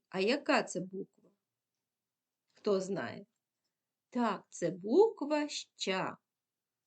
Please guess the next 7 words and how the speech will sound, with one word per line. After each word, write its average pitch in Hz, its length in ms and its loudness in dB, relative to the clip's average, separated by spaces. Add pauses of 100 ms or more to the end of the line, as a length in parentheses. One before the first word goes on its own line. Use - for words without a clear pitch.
(520)
Послухайте, 233 840 2
як 196 400 2
звучить 220 640 -4
вона. - 400 -10 (360)
Ща. - 840 -2 (880)
Щ. - 680 -2 (720)
Щ. - 720 -2